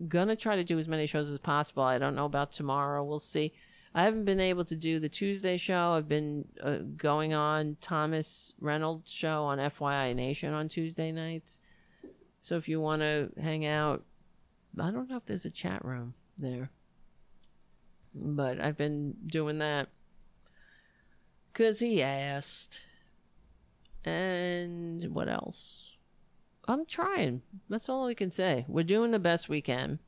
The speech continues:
Your support is everything. And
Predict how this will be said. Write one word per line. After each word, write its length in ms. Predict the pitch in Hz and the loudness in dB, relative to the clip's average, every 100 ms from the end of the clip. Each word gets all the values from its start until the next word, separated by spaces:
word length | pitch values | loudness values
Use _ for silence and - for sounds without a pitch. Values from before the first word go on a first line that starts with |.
| - - - - - - - - - - _ _ _ - | -16 -10 -8 -8 -10 -18 -20 -20 -20 -20 _ _ _ -6
Your 240 | 156 180 | 0 2
support 680 | 180 190 170 165 156 151 - _ _ - - _ _ _ | 2 0 2 4 4 2 0 _ _ -20 -20 _ _ _
is 160 | 151 143 | 0 2
everything. 640 | 127 135 123 127 131 165 - _ _ - | 0 0 -4 -4 -4 -6 -10 _ _ -4
And 680 | 143 139 139 139 139 151 | -2 0 -2 -4 -6 -10